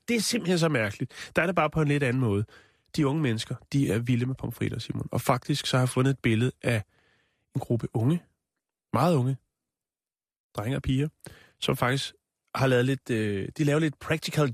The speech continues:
jokes på McDonald's. De går op og køber for femten hundrede kroner pomfritter, og så har de så fyldt hele, altså fire langborde på McDonald's med pomfritter, hældt dem ud på bordet, og så sidder de og spiser. Og så er der jo altså ham her, sådan, øh, manageren for McDonald's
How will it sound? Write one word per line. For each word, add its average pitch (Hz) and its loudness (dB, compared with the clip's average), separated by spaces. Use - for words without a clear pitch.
jokes - -2
på 135 -4
McDonald's. 98 -8
De 156 4
går 165 6
op 147 4
og 170 -2
køber - -2
for 143 -4
femten 151 -2
hundrede 143 2
kroner 127 0
pomfritter, 120 -2
og 147 -4
så 143 -2
har 151 2
de 143 0
så 147 -2
fyldt - -2
hele, 180 2
altså 113 -2
fire 202 2
langborde 131 0
på 147 -2
McDonald's 117 -2
med 120 -4
pomfritter, 117 -2
hældt 135 0
dem 147 0
ud 185 0
på 151 -8
bordet, 123 -4
og 127 -2
så 139 -4
sidder 139 -2
de 123 0
og 107 -4
spiser. - -8
Og - 4
så 185 4
er 180 4
der 180 4
jo 151 4
altså 131 -2
ham 143 -2
her, 147 2
sådan, 143 -2
øh, 104 -2
manageren 127 2
for 117 -4
McDonald's 104 -6